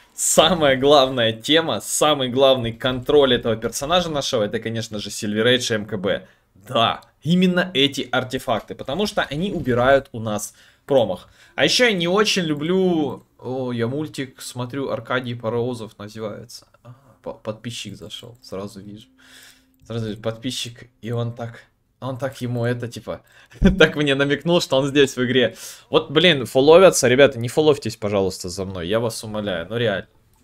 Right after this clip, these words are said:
Лишнее внимание мне не нужно, честно, я клянусь. Оно мне не надо. Оно мне не надо. Так, смотрите, чё у нас по контрпику? Мартретка вообще сама по себе не любит контроль.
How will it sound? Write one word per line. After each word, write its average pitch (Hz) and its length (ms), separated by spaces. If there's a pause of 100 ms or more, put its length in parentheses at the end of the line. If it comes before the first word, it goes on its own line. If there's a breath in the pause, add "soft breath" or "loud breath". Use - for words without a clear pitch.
(160)
Лишнее 147 440
внимание 143 480
мне 123 200
не 120 120
нужно, 101 360
честно, - 360
я 107 180
клянусь. 107 540 (420 soft breath)
Оно 143 260
мне 131 260
не 117 220
надо. - 320 (1900 loud breath)
Оно 127 220
мне 123 140
не 120 100
надо. 92 240
Так, - 240
смотрите, 208 460
чё 277 200
у 226 40
нас 226 180
по 165 160
контрпику? 185 800 (280 loud breath)
Мартретка 254 460
вообще 185 240
сама 185 220
по 185 100
себе 208 320
не 170 140
любит 170 360
контроль. 135 640